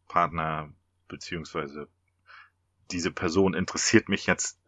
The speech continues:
mehr, als dass sie ein hübsches Kleid oder eher,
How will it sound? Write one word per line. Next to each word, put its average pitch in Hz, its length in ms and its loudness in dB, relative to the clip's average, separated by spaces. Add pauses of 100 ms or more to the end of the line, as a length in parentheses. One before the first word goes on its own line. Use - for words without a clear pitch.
(100)
mehr, 90 580 4
als - 540 -6
dass 82 180 -2
sie 85 140 -8
ein 78 100 -8
hübsches 78 300 -8
Kleid 87 340 0
oder 76 260 -4
eher, 78 300 -2